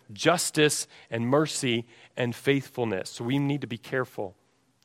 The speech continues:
We can also lead others astray by our poor example.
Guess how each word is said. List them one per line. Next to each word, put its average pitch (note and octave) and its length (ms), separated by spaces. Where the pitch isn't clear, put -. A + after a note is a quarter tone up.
We F3+ 160
can F3 160
also F3 320
lead D#3+ 300
others D#3 320
astray D3+ 440
by C3+ 220
our C3 100
poor D3+ 260
example. C3 640